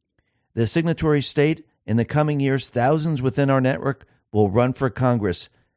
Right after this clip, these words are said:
and seek appointments to executive branch offices. While those of us still serving on active duty will continue to put fulfilling our oaths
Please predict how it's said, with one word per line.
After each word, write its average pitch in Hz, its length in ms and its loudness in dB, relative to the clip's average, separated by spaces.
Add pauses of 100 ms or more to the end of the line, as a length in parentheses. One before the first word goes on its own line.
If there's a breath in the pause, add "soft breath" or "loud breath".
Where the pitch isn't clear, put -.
(340)
and 113 240 2
seek - 580 -4 (1080)
appointments 143 560 0
to 120 100 -4
executive 117 500 -2
branch 123 380 0
offices. 110 580 -2 (880)
While 113 180 -4
those 147 240 0
of 147 80 -2
us 143 140 -2
still 139 240 -2
serving 131 500 -2
on 117 140 -2
active 123 360 -4
duty 135 340 0 (220 loud breath)
will 117 120 0
continue 156 480 -2
to 139 80 0
put - 240 -4
fulfilling 147 580 0
our 113 220 -2
oaths 151 320 -2